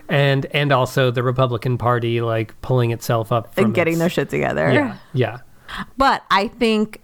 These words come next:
Speaker 2: Chris Wallace would enjoy interviewing that administration more.
Speaker 1: Hmm. Now, why do you say that?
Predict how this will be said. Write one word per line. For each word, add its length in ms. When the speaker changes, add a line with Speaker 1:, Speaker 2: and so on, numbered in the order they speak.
Speaker 2:
Chris 360
Wallace 440
would 120
enjoy 280
interviewing 580
that 260
administration 680
more. 200
Speaker 1:
Hmm. 800
Now, 160
why 140
do 60
you 40
say 140
that? 260